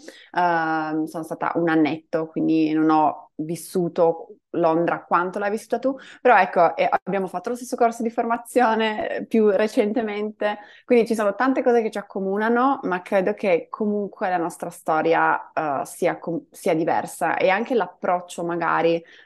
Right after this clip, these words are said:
verso nuove, eh, nuovi modi di vedere la vita, nuove filosofie, eh, quello, no, a-, appunto di cui ti occupi tu e di cui mi occupo io, alla fine poi ha preso,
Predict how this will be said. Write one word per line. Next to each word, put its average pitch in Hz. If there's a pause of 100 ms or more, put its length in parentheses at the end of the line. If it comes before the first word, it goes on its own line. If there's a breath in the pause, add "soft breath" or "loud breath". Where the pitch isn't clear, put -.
verso 175
nuove, 170 (220 soft breath)
eh, 165
nuovi 208
modi 180
di 165
vedere 170
la 165
vita, 180
nuove 170
filosofie, 170 (260 loud breath)
eh, 156
quello, 170
no, -
a-, - (140)
appunto 170
di 156
cui 185
ti 180
occupi 175
tu 196
e 160
di 165
cui 202
mi 185
occupo 185
io, 214
alla 180
fine 185
poi 175
ha 170
preso, 165